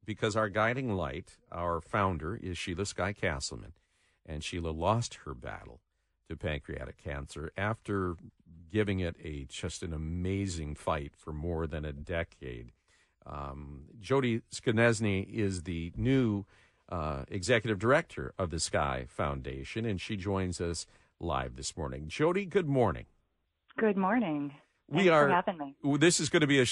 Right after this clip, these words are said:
Speaker 1: a celebration of Sheila's amazing life in so many ways. I wanna get to the research, but just first, just what an important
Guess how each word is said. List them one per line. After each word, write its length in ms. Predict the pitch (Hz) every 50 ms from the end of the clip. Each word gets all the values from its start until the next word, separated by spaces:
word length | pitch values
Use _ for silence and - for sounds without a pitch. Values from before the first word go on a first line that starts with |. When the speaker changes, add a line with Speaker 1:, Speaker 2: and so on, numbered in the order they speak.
| - - -
Speaker 1:
a 120 | - 127
celebration 720 | - - - 156 147 143 127 120 123 120 117 - - 117
of 100 | 107 98
Sheila's 640 | - - - - 131 127 120 113 107 104 98 90 -
amazing 720 | - 117 107 107 113 117 117 120 123 117 98 120 107 101 101
life 340 | 101 104 104 104 101 -
in 160 | 107 101 98 95
so 380 | - - - - 113 104 101
many 240 | 95 98 98 107 98
ways. 300 | 92 98 92 95 98 110
I 40 | 117
wanna 260 | 110 120 135 135 120
get 300 | 104 90 95 120 123 -
to 100 | - -
the 100 | 104 101
research, 600 | 95 95 110 110 107 - - 110 95 95 90 - -
but 80 | 120
just 200 | 98 123 135 117
first, 460 | - - - 120 113 107 101 - - - - - _ _ _ _
just 220 | - 156 156 - -
what 100 | 151 131
an 120 | 120 110
important 640 | 104 95 - - 113 113 - - - 110 90 - -